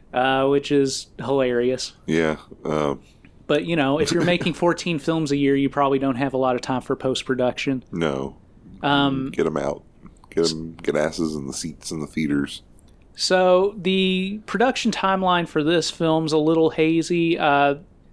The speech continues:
Speaker 1: some people report that it was produced in as few as five days,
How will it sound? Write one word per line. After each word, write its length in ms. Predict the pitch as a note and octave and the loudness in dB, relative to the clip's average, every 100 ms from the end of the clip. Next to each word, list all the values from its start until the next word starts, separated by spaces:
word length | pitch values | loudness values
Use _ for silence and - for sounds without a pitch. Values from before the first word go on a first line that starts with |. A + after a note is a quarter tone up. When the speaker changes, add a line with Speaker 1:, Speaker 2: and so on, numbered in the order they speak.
| - - - - | -20 -20 -20 -12
Speaker 1:
some 240 | - G3 | -2 -2
people 300 | G#3 G#3+ A3 | 2 2 4
report 440 | F#3+ D#3+ F3+ E3 E3+ | 2 2 2 2 2
that 100 | D#3+ | 2
it 60 | E3 | 2
was 160 | D#3+ | 0
produced 480 | - D3+ C#3+ D3+ - | 0 0 2 2 2
in 100 | D3 | 2
as 140 | C#3+ - | 2 0
few 260 | D3+ D#3 | 2 2
as 120 | D3+ | 2
five 340 | - C3+ C3+ C#3 | 2 0 2 0
days, 500 | C3+ C#3 D#3+ F3+ | 0 2 0 -4